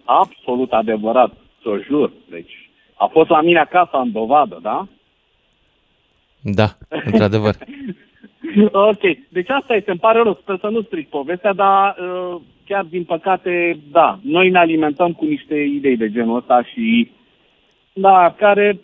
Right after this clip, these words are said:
Speaker 1: nu ajută absolut la nimic. Da, cam asta e povestea.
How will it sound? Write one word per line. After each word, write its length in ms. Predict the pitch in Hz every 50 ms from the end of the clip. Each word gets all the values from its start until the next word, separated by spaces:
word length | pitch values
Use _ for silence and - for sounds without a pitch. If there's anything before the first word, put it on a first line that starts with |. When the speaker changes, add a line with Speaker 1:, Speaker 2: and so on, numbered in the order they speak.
| _
Speaker 1:
nu 200 | - 202 226 247 247
ajută 540 | 240 220 190 240 240 208 233 233 233 226 226 _ _ _ _ _ _ _ _ _ _ _ -
absolut 680 | 214 226 208 170 _ _ _ - 113 107 107 104 107
la 80 | 107 104
nimic. 280 | 101 101 95 92 87 - _ _ _ _ _ _ _ _ _ _ _ _
Da, 400 | - 113 110 104 92 82 - - _ _ _ _ _ - - _ _
cam 120 | - 117 117
asta 280 | 110 95 - - -
e 40 | 90
povestea. 720 | - - 95 92 101 143 170 170 - 185 175 175 170 175